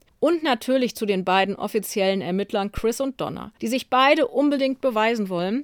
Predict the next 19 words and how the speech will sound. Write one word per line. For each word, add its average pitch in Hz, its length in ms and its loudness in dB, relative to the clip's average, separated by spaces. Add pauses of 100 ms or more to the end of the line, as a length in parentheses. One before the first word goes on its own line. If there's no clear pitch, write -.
dabei 330 360 4
aber 254 120 0
die 226 140 -2
Anweisungen 277 600 0
ihrer 196 200 -8
Vorgesetzten 220 720 -4
teilweise 196 560 -2
auch - 240 -8
heimlich 170 400 -4
umgehen. 190 460 -6 (300)
Und 415 200 4
in 320 140 2
diesem 254 200 2
Buch 277 260 -2
auch 214 240 -2
immer 311 320 0
wieder 254 200 2
zu - 140 -8
Stephen, 226 580 -4